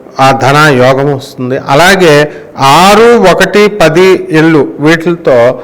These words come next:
మనకి ఎఫ్లిక్షన్ లేకుండా, ఆ, మ-, ఈ యొక్క దృష్టి కనుక గురుడు చూస్తున్నట్లయితే, ఆ, మనకు ధనయోగం వస్తుంది. అలాగే ఐదవ ఇల్లు, తొమ్మిదవ ఇల్లు పరస్పరం పరివర్తన యోగం చేసుకున్నారనుకోండి,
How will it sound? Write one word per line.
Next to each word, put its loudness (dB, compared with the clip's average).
మనకి -4
ఎఫ్లిక్షన్ -2
లేకుండా, -2
ఆ, 0
మ-, -4
ఈ -2
యొక్క -2
దృష్టి -8
కనుక -6
గురుడు -6
చూస్తున్నట్లయితే, -10
ఆ, -4
మనకు -6
ధనయోగం -6
వస్తుంది. -14
అలాగే 2
ఐదవ 2
ఇల్లు, 2
తొమ్మిదవ 2
ఇల్లు 0
పరస్పరం -2
పరివర్తన 0
యోగం 0
చేసుకున్నారనుకోండి, -2